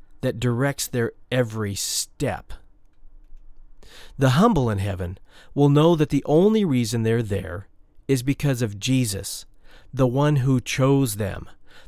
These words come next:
the one who redeemed them with his blood, the one who gave them everything they ever had to work with, the one who planned their deeds, and the one who did his work through them.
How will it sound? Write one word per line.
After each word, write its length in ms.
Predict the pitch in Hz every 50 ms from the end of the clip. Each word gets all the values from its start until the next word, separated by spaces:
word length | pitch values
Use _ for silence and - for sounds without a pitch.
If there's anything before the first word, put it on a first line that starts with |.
| -
the 120 | 127 131 127
one 240 | 131 143 151 151
who 160 | 135 139 147 139
redeemed 640 | 127 131 127 110 104 101 127 143 160 165 151 127
them 260 | 101 104 98 90 90 95
with 220 | 101 107 107 -
his 180 | 127 127 120 104
blood, 500 | 98 113 120 123 117 95 95 - - - - - - - - - - - - - -
the 100 | 143 139
one 220 | 131 151 165 170
who 180 | 156 160 185 170
gave 340 | 131 110 139 151 165 160 147
them 160 | 156 151 151 - -
everything 640 | - 151 165 170 165 156 127 - - 104 90 90 90
they 140 | 107 110
ever 180 | 113 117 123 127
had 200 | 123 131 127 127
to 80 | 120 131
work 360 | 113 117 135 156 156 - -
with, 340 | 113 90 - - - - - - - - - -
the 120 | - 151 139
one 200 | 135 160 160 156
who 180 | 151 165 156
planned 580 | - - - - 160 165 170 170 165 165 160 139
their 320 | 127 123 131 139 143 139
deeds, 840 | 127 113 101 - 135 151 170 160 123 107 95 - - - - - - - - - - -
and 160 | - 127 131
the 100 | 123 135
one 300 | 127 123 139 143 147 151
who 220 | 143 117 - 127 123
did 420 | 110 101 98 120 135 147 151 139
his 340 | 120 101 131 143 151 143 117
work 420 | 110 110 131 143 131 107 - - - - _ _ _ _ _ -
through 600 | _ _ - - - - 123 127 143 151 160 156 139
them. 380 | 113 110 95 87 85 87 90